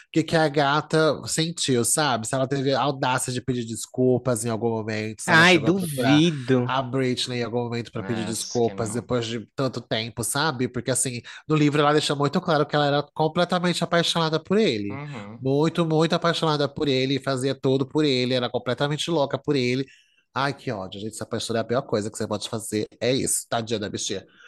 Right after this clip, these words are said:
Speaker 1: Então, eu queria muito saber o que que, quando ele pegou essa fofoca na mão, o que que ele pensou. Ele falou, "Fudeu pra mim", sabe? Porque todo mundo começou a falar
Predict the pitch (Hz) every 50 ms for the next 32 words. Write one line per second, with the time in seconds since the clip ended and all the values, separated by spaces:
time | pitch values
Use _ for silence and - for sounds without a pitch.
0 | - _ _ _ - 165 139 139 143 139 - 147 151 147 151 147 - 196 202 220
1 | 190 185 170 - - 180 180 180 180 180 175 170 - 160 151 156 151 151 156 151
2 | 139 139 127 - 120 127 120 - 127 - 113 110 113 113 117 135 160 170 135 117
3 | 113 113 113 - 151 - - 156 156 156 156 160 180 208 - - 135 107 104 113
4 | 113 104 120 123 123 - - 147 143 143 139 135 135 139 123 123 127 127 120 120
5 | 135 160 - _ _ _ _ - - - 131 131 139 139 - - 139 147 143 151
6 | 156 - - 147 123 143 131 139 135 127 123 123 127